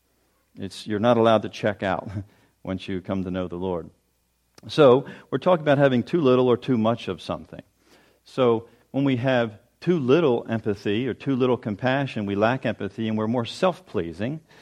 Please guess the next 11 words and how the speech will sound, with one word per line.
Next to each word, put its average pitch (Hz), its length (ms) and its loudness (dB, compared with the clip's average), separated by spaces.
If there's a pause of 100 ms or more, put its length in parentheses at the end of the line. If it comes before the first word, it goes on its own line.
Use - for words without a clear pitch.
(380)
uh, 120 120 -2
focused 156 420 0
on 123 140 0
surviving, 117 680 0
and 120 260 0
might 147 200 2
use 139 320 -4
others 127 500 0
to 123 140 -4
move 120 200 -2
forward, 120 560 0